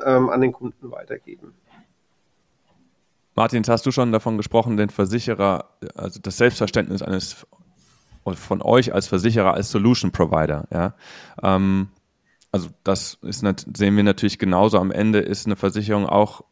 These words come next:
Speaker 2: eine Custom Experience mit unterschiedlichen Touchpoints und wir hatten auch schon darüber gesprochen im Vorgespräch. Eigentlich musst du, ähm, eine, das Versicherungsangebot als eine Custom Experience von, von dem Erstkontakt mit dem Vertrieb bis hin, dass DevOps hinten ordentlich läuft und auch einfach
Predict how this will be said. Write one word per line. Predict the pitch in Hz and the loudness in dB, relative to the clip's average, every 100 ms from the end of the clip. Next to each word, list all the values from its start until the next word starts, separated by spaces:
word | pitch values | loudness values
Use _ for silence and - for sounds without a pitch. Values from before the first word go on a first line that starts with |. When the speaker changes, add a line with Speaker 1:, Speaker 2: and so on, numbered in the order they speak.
| _ - | _ -6
Speaker 2:
eine | 98 | -4
Custom | - 107 117 | -2 -4 -2
Experience | 104 - 110 104 | -4 -2 0 0
mit | 107 | -2
unterschiedlichen | 87 107 101 104 98 101 | -2 -2 -2 -4 -4 -2
Touchpoints | 110 98 - 107 107 - | 0 0 2 2 2 0
und | 98 | 0
wir | |
hatten | 98 - | 0 0
auch | - | -2
schon | - 101 | 0 0
darüber | 95 98 95 | 2 2 2
gesprochen | 92 - 101 98 | -2 0 -2 0
im | 90 | -4
Vorgespräch. | - 101 98 - - 101 101 - | 0 0 0 -2 -2 0 0 -2
Eigentlich | 98 107 104 | -2 -2 -2
musst | 98 - | -4 0
du, | 98 95 _ _ _ _ - | 0 0 _ _ _ _ -4
ähm, | 90 92 90 - _ - | -2 0 -2 -6 _ -8
eine, | 92 90 - _ _ - - | -4 -4 -8 _ _ -14 -8
das | 90 - | -8 -4
Versicherungsangebot | 95 101 110 98 - 98 90 95 82 | -2 0 -2 -2 -4 -2 0 0 0
als | 92 | -2
eine | 98 | -2
Custom | 104 104 101 | -2 -2 -2
Experience | 95 - 101 95 92 | -6 0 2 4 2
von, | - 98 95 92 - - - | 0 0 2 -2 -8 -14 -6
von | - | 0
dem | 101 85 | 2 2
Erstkontakt | 104 110 101 104 101 | 0 -2 -2 -2 -2
mit | |
dem | 98 | -4
Vertrieb | - 95 - 110 | -2 -4 -4 -4
bis | 101 - | -4 -2
hin, | 101 98 95 | -2 -2 -2
dass | 95 92 | -2 -2
DevOps | - 110 101 - | 0 2 0 -2
hinten | 104 - 98 | -4 -4 -2
ordentlich | 92 104 95 101 | 0 0 0 -2
läuft | 95 98 - | 2 2 0
und | 98 | -4
auch | - - | -2 -4
einfach | - 101 101 | -6 -4 -4